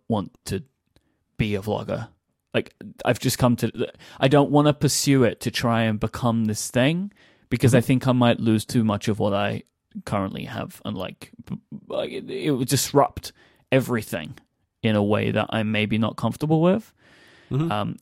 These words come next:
Speaker 1: and I, I don't wanna never do them, because there are vlogs that I know I will be able to make about travel where it's mostly just me.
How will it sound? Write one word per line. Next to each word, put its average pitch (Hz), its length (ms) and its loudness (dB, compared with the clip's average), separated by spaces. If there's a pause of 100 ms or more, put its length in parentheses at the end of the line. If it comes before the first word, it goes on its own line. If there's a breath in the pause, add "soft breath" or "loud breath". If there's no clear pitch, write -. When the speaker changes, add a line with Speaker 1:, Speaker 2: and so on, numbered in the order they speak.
Speaker 1:
and 156 160 6
I, 160 300 4 (1000 soft breath)
I 143 100 4
don't 175 280 4
wanna 165 220 4
never 127 320 4
do 123 220 2
them, - 300 -6 (200)
because 113 720 4 (560)
there 143 340 6
are 160 180 6
vlogs 127 520 2 (200)
that 127 240 0
I 120 420 2
know 123 340 4
I 113 160 4
will 110 160 0
be 110 200 2
able 110 240 2
to - 140 -6
make 110 540 0 (240)
about 120 340 2
travel 117 640 2 (440 soft breath)
where 131 200 8
it's - 160 0
mostly 135 380 4
just 117 220 0
me. 104 380 -2